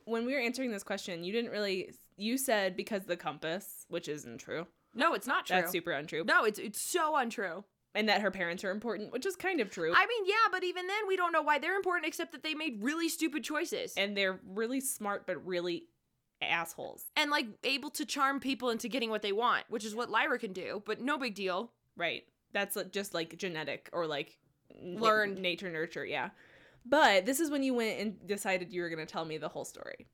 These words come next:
Speaker 2: The
Speaker 1: So let's go over what you said. <laughs> All right. So you said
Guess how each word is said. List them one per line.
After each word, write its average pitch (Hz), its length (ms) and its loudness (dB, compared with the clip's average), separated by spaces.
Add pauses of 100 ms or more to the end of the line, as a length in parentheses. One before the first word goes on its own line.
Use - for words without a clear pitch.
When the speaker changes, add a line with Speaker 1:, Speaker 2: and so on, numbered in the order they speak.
Speaker 2:
The 233 180 0 (100)
Speaker 1:
So 240 160 4
let's 247 220 4
go 226 220 2
over 190 180 2
what 226 200 4
you 208 40 -2
said. 208 320 -4 (640)
<laughs> - 640 -6
All 220 120 2
right. 151 280 0
So 285 300 6
you 254 240 4
said 196 480 2